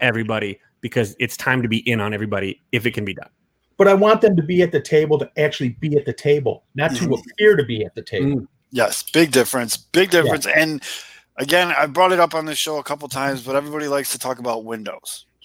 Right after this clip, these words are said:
Speaker 3: Like,
Speaker 2: Yeah.
Speaker 3: "Oh, the window's opening, the window's closing." Da, da, da, da. The White Sox window's opening.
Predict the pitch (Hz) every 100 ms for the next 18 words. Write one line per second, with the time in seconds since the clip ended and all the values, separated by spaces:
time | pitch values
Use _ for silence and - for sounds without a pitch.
0 | _ 110 113 110 143 143 131 151 151 135
1 | 143 120 120 113 135 143 131 - 143 120
2 | 110 104 127 139 135 131 120 120 107 -
3 | - - - 127 190 214 160 165 151 131
4 | 113 107 104 107